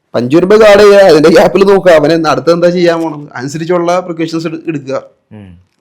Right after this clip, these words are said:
Speaker 1: പരമാവധി നമുക്ക് കിട്ടുന്ന ഡാമേജ് കൂടി കുറയ്ക്കുക. ബോക്സിംഗ് എന്ന് പറഞ്ഞാൽ ഇടി കൊടുക്കുക എന്നുള്ളതിന് ഉപരി
Speaker 2: ഇടി കൊള്ളുന്ന
Speaker 1: ഇടി കൊള്ളാതിരിക്കുക എന്നുള്ളതും കൂടിയാണ്.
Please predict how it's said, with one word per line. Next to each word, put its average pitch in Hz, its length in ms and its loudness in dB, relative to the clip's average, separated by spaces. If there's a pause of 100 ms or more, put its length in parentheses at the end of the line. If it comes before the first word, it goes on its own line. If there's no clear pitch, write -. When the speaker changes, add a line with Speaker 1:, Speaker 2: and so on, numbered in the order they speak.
Speaker 1:
പരമാവധി 135 340 -2
നമുക്ക് 214 280 -4
കിട്ടുന്ന 220 220 -2
ഡാമേജ് 196 420 0
കൂടി 196 140 -6
കുറയ്ക്കുക. 165 340 -4
ബോക്സിംഗ് 135 440 -8
എന്ന് 190 100 -6
പറഞ്ഞാൽ 220 440 -4
ഇടി 170 160 -8
കൊടുക്കുക 185 340 -2
എന്നുള്ളതിന് 202 380 -2
ഉപരി 196 500 -6 (220)
Speaker 2:
ഇടി 113 140 -12
കൊള്ളുന്ന 117 520 -12
Speaker 1:
ഇടി 160 80 -4
കൊള്ളാതിരിക്കുക 185 680 2
എന്നുള്ളതും 170 320 0
കൂടിയാണ്. 131 300 -6